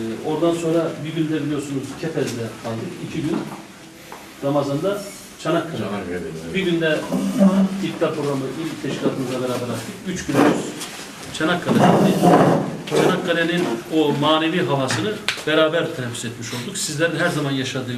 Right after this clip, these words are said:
Speaker 1: o güzel, e, ortamı biz de yaşamış olduk. Bu ortamı hazırladığınız için her şeyden önce sizlere teşekkür ediyoruz.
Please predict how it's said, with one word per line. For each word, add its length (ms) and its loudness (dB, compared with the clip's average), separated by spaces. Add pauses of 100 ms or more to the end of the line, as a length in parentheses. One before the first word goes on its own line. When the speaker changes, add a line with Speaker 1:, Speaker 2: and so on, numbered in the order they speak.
(140)
Speaker 1:
o 180 0 (540)
güzel, 260 2
e, 360 -4
ortamı 520 -4
biz 160 -4
de 100 -4 (560)
yaşamış 400 -4
olduk. 220 -8 (480)
Bu 160 2
ortamı 280 -2
hazırladığınız 580 0
için 140 8
her 80 6
şeyden 280 -4
önce 140 -6
sizlere 360 -6
teşekkür 340 -6
ediyoruz. 340 -6